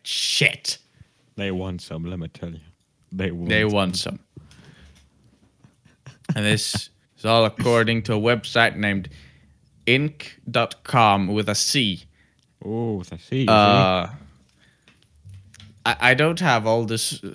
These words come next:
Speaker 1: sources. Some, some of them were a little looser, uh, but, but these really specific ones.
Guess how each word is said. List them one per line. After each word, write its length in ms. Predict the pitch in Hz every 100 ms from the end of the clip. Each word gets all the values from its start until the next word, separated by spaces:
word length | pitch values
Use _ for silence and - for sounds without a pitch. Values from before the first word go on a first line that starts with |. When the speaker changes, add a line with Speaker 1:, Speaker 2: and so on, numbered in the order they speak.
| -
Speaker 1:
sources. 680 | 135 127 120 117 - 120 113
Some, 280 | - 113 117
some 220 | 120 117
of 180 | 104 -
them 200 | 110 107
were 200 | 104 101
a 60 |
little 240 | 98 107 107
looser, 680 | 104 110 113 - 120 113 - _ _ _
uh, 280 | 107 101 98
but, 240 | 101 101 110
but 220 | 101 -
these 400 | 101 95 - - _ _ _ _ _
really 280 | 104 95 92
specific 680 | - - 98 - 92 92 87
ones. 580 | 101 92 87 - -